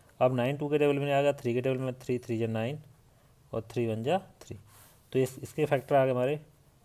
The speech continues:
टू into टू into थ्री into थ्री। अब कॉमन फैक्टर जो होता है, देखो, एक तो ये देखो, दोनों में टू, टू आ रहा कॉमन है, एक ये टू, टू कॉमन आ रहा है और एक ये हमारा थ्री हमारा कॉमन आ रहा है।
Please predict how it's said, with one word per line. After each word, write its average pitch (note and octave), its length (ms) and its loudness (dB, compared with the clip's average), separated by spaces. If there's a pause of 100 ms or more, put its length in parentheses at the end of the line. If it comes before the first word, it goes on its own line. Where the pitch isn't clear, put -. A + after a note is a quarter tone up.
(160)
टू C3+ 80 0 (160)
into C3+ 400 -2 (400)
टू C3+ 160 2
into B2+ 440 -2 (540)
थ्री C3 200 2 (120)
into A#2+ 320 -4 (380)
थ्री। G2 180 -8 (680)
अब F3 240 2
कॉमन F#3 300 8
फैक्टर F#3 320 2
जो F3 100 2
होता D#3 160 6
है, D3 60 8
देखो, D3+ 300 0 (340)
एक C#3 200 0
तो E3+ 60 2
ये D#3 180 4
देखो, D3+ 320 2 (180)
दोनों C#3 260 0
में D#3 140 2
टू, D3 160 -2
टू C#3+ 160 2
आ C#3+ 100 10
रहा C#3+ 100 8
कॉमन C3+ 320 2
है, C3+ 80 -2
एक C#3 220 0
ये C3+ 140 2
टू, C#3 200 -2
टू C#3+ 120 -2
कॉमन B2+ 300 2
आ B2 120 4
रहा A#2+ 120 4
है C#3+ 120 0
और B2+ 220 -2
एक B2+ 200 -2
ये B2 80 -2
हमारा A#2+ 300 2 (840)
थ्री C3 220 2
हमारा B2+ 360 4 (400)
कॉमन A2+ 300 2
आ F#2 80 -2
रहा F#2 120 -10
है। F#2+ 60 -16